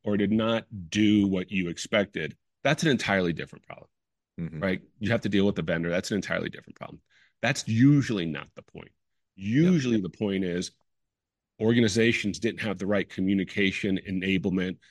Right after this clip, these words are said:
Speaker 1: and tie into their strategy, so it would get digested into the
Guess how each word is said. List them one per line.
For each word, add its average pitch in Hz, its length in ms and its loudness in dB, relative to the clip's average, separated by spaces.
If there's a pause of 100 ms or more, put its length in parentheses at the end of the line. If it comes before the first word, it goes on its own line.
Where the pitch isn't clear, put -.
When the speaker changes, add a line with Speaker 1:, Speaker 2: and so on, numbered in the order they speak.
Speaker 1:
and 92 140 -4
tie 95 260 -6
into 90 280 -4
their 87 120 -4
strategy, 85 680 -4 (340)
so 90 240 -4
it 87 60 -4
would 82 140 -6
get 82 200 -4 (580)
digested - 720 -8
into - 240 -20
the - 60 -20